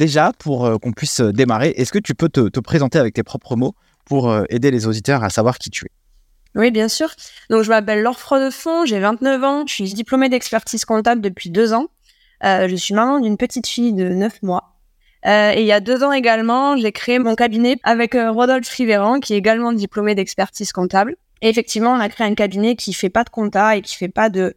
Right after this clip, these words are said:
Speaker 2: de mission d'expertise, puisqu'on s'est focalisé sur des missions à, à plus forte valeur ajoutée. Et moi, je me suis spécialisée sur la formation, euh, formation aux dirigeants, mais surtout formation, euh, aux futurs experts comptables, puisque j'accompagne les experts comptables, euh, mémorialistes à, à obtenir leur dec.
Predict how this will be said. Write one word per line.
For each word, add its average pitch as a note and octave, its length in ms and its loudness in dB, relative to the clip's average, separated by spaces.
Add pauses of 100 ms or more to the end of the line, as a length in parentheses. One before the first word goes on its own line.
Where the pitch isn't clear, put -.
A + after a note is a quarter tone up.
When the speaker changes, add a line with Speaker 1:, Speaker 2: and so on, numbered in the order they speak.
(280)
Speaker 2:
de G3 100 -2
mission A#3+ 340 2
d'expertise, A3+ 600 -2
puisqu'on G3+ 300 -6
s'est G3+ 160 -4
focalisé G3+ 480 0
sur - 160 -6
des F3+ 100 -4
missions F#3 300 0
à, G3 200 0
à F#3 120 -2
plus - 160 -12
forte B3 200 0
valeur G3+ 280 2
ajoutée. F#3+ 420 -4 (300)
Et G#3 80 0
moi, B3 200 4
je C#4 60 -2
me C4+ 80 -2
suis A3 160 -10
spécialisée G#3+ 680 -2
sur G#3 240 -4
la G3 120 2
formation, A#3 580 0 (500)
euh, - 20 -2
formation A3 480 2
aux A3+ 80 2
dirigeants, G#3 540 0
mais A#3+ 120 0
surtout - 480 -6
formation, A#3 680 0
euh, G3 80 2
aux - 80 -6
futurs A#3+ 400 -2
experts A3 320 -4
comptables, G3+ 400 -2 (380)
puisque - 200 -4
j'accompagne G#3+ 440 2
les G3+ 160 0
experts G3 300 -4
comptables, G3+ 420 0
euh, F3+ 340 -2
mémorialistes G#3+ 720 0
à, F#3 260 4
à - 140 0
obtenir A3+ 340 0
leur G#3 160 -4
dec. F3 160 -12